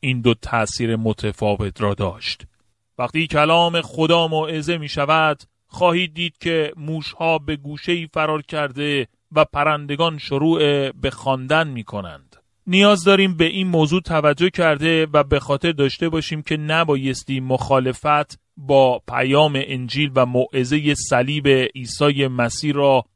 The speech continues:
بزرگ کنیم، بلکه باید فقط آن را موعظه نماییم. در امثال فصل پانزده آیه بیست می‌خوانیم: «فرزند دانا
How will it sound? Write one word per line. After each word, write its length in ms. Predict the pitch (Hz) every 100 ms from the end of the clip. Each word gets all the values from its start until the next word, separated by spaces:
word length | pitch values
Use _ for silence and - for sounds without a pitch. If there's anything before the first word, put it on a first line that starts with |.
| _ - 131
بزرگ 460 | 135 117 160 165 -
کنیم، 440 | - 113 101 73 _ _ _ _
بلکه 520 | 160 170 175 185 180 165
باید 400 | 151 165 180 180
فقط 480 | - 170 156 175 180 -
آن 240 | 180 190 180
را 140 | 147
موعظه 540 | 139 127 - 120 120
نماییم. 580 | 113 107 101 95 85 69 _ _
در 160 | 135 139
امثال 480 | 147 143 160 165 160
فصل 580 | 160 156 - 165 156 143
پانزده 760 | - 143 147 143 123 156 156 139
آیه 800 | - 139 139 156 156 156 147 -
بیست 480 | 131 156 165 - 156
می‌خوانیم: 720 | 135 - 135 151 156 151 151 _ _ _ _ _
«فرزند 680 | - 131 131 139 180 175 175
دانا 640 | 160 156 156 160 170 170